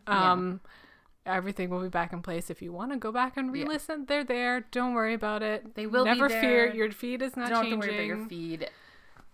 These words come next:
Speaker 2: Yeah.
Speaker 1: Yeah, you'll just slowly see the
Speaker 2: <laughs> It'll
Speaker 1: episode library build back up.
Speaker 2: repopulating.
Speaker 1: Yeah.
Speaker 2: Yeah. So that's
Speaker 1: Th-, that's
Speaker 2: good.
Speaker 1: that. That's
Speaker 2: I was like, "Oh, that's good. Like, I don't have to worry about,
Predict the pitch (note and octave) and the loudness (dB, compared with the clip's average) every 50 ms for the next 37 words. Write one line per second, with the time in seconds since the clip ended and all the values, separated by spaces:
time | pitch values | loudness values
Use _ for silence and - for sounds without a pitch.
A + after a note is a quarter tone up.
0 | - - - A3 F3 - - - - E3 F3 F#3 F3 D3 C3 D3+ F#3+ G#3 G#3+ G#3 | -14 -6 -2 -2 -2 -2 -4 -10 -10 -4 0 0 2 2 0 2 4 4 6 6
1 | A3 - G#4+ G4+ D#4 A#3+ A#3 A3+ A#3 A#3+ A3+ A3+ - A#3 A3 G#3 G#3 G#3 G3+ F#3+ | 6 6 6 6 6 6 6 6 6 2 0 -2 -4 -4 -4 -4 -2 -4 -4 -6
2 | F3 - F3+ F3+ - G#3 G3+ F#3+ F#3 F#3 F3+ E3+ - - - B3 A#3 A#3+ - - | -6 -8 -12 -4 2 4 6 6 6 6 4 4 0 -2 -8 -14 -14 -14 -16 -18
3 | - - - - A3 A3+ - B3 A3+ G3 F#3+ - G3 F3 - E3 D#3 D#3 D3+ D#3 | -18 -16 -6 -2 2 4 4 4 4 2 0 0 0 0 0 0 0 0 -2 -4
4 | D3+ D3+ D3 D3 D3+ D3+ D3+ C3+ G#3 F#3+ G3 G#3+ G3+ - G#3+ F#3+ F3 E3+ - F3 | -8 -8 -8 -10 -10 -10 -10 -8 -6 -4 -4 -4 0 2 4 4 4 2 0 -4
5 | E3 D#3+ D#3 D#3 D3 D3 D3+ E3+ E3 - _ _ _ - - - - _ _ - | -4 -4 -6 -6 -8 -8 -8 -12 -14 -16 _ _ _ -16 -16 -16 -18 _ _ -14
6 | - F3 F3 D3 C#3+ - E3+ - - - - - - - - - - - - _ | -8 -6 -4 -4 -4 -6 -10 -14 -20 -20 -16 -14 -12 -10 -10 -12 -14 -16 -20 _
7 | _ _ _ _ _ - - - - _ - - - G3+ F3+ F3 F3+ F#3 F#3 F3+ | _ _ _ _ _ -20 -20 -20 -20 _ -16 -12 -10 -8 -6 -6 -6 -6 -8 -10
8 | - _ _ _ _ - - - _ - - _ - - _ - - - G3+ G3 | -14 _ _ _ _ -20 -20 -20 _ -20 -20 _ -20 -20 _ -14 -8 -6 -6 -6
9 | F#3 - - - - G3 - F#3 F3+ E3 E3 F#3+ F#3+ F#3 F3 F3+ F3+ G3+ A#3+ C#4 | -6 -8 -14 -20 -20 -12 -8 -8 -6 0 4 6 6 6 4 4 6 8 8 8
10 | G3+ - - C#3 D#3 F3 E3 - - A3+ B3 A#3+ C4 C4 C4 D4 E4 E4+ D4+ D#4 | 8 6 2 0 0 0 0 -2 0 2 6 8 8 10 10 10 10 10 10 8
11 | E4 - - - - - A#3 A#3+ A#3+ A3 A#3 A3+ A3 A3+ G#3+ G#3+ A3 A3 G3+ A3+ | 6 6 2 -2 2 2 4 4 4 2 2 0 0 0 0 0 -2 -2 -2 -4
12 | G#3+ G#3 G3+ G3+ G3+ G3+ G3 G3+ G3 F#3+ F#3+ F#3+ F#3 - | -4 -2 -2 0 0 -2 0 0 0 2 2 0 -2 -4